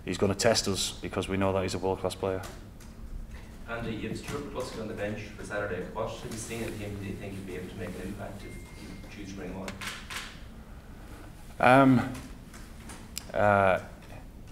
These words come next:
Speaker 1: he's a game player, Stuart, and he's, he's one that, um, over the last few years, um, it's been tough. It's, it's been tough for, for him, and, uh, it's certainly been tough enough for me as well, because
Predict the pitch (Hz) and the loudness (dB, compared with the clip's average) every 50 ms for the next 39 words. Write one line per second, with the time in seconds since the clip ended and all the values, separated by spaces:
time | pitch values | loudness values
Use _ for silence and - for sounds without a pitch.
0 | - - - 110 110 127 117 139 143 156 175 170 - 160 156 147 131 117 - - | -10 -4 -2 2 2 4 8 10 12 12 12 12 12 12 12 12 12 12 12 10
1 | 127 120 120 113 127 135 127 113 113 135 147 151 143 - - 113 95 143 160 175 | 10 10 10 12 12 10 10 10 10 12 12 12 12 12 8 6 10 10 12 12
2 | 160 131 143 156 151 143 131 123 120 120 - - 110 117 135 127 117 107 - - | 12 12 12 12 12 12 12 12 12 10 8 4 8 10 12 12 12 10 6 2
3 | - - - - 117 120 117 113 110 107 101 - - - - - - - - - | 2 2 4 4 6 6 8 8 6 6 4 2 -2 -6 -10 -10 -8 -8 -8 -6
4 | - - - - - - - - - - - - - - - - - - - - | -8 -8 -10 -12 -12 -12 -12 -12 -10 -10 -10 -10 -12 -12 -12 -12 -12 -12 -14 -14
5 | - - - - 117 123 117 120 120 123 135 143 156 - - 139 135 135 139 139 | -12 -10 2 8 10 10 12 12 12 12 12 12 12 12 10 10 12 12 12 12
6 | 143 143 127 113 104 - - - - - - - - - - - - - - - | 12 12 12 12 12 8 6 6 4 2 -6 -12 -14 -14 -14 -16 -16 -14 -8 -2
7 | - 101 104 101 104 104 101 98 95 87 92 - - - - - - - - - | 0 4 4 6 6 6 4 4 2 0 -2 -6 -8 -12 -14 -14 -14 -14 -14 -12
8 | - - - 156 - - - 175 180 175 - - - - 104 - - 107 104 123 | -8 -2 2 2 4 10 12 12 12 12 12 10 2 0 -2 0 2 2 4 4
9 | 120 - - - - 151 139 - - 170 165 - - 147 139 131 113 - - 113 | 4 4 2 6 6 6 8 12 12 12 12 12 12 12 12 12 12 10 10 12
10 | 135 156 151 139 110 98 - - - - - - - - - - - - - - | 12 12 12 12 12 6 4 -2 -4 -4 -4 -4 -2 -2 0 2 2 2 4 6
11 | 120 123 120 117 110 123 123 123 123 123 120 117 113 113 117 - - - - - | 8 8 8 10 12 12 12 12 12 12 12 12 12 12 6 0 -2 -4 -6 -6
12 | - - - - - - - - - 113 - - - 160 151 143 131 120 131 127 | -6 -8 -8 -10 -10 -10 -8 -2 2 4 8 12 12 12 12 12 12 10 10 10
13 | 123 120 104 - - 165 151 - 151 135 127 - - 127 123 135 143 147 131 120 | 10 8 8 8 10 10 10 12 12 8 8 8 6 6 10 12 12 12 12 12
14 | 113 135 135 135 127 107 120 107 - 123 120 117 107 - - - - - | 12 12 12 12 12 12 12 8 10 12 12 12 12 10 6 0 -2 -4